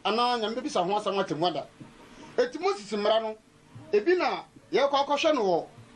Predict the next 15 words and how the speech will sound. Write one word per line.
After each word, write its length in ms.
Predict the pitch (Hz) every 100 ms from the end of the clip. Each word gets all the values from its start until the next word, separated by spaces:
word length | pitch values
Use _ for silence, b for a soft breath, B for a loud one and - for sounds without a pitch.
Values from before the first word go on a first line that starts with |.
| - -
yɛfrɛ 340 | 185 277 - 214
no 60 |
sɛ, 200 | 196 190 - _ - - - -
eh, 280 | 208 220
Deuteronomy 480 | 208 214 285 302 311
chapter 260 | 311 - 196
twenty-eight. 540 | 240 269 - 254 190 - - _ - - - - - - -
Deuteronomy 600 | 185 208 311 311 220 156 - - -
twenty-eight. 760 | 269 320 - 269 220 - - - - - - - - - -
Mose 200 | - 330
nwoma 420 | 233 233 285 269 -
a 80 | 196
ɛtɔ 160 | 277 285
so 100 | 226
enum, 440 | 175 208 233 240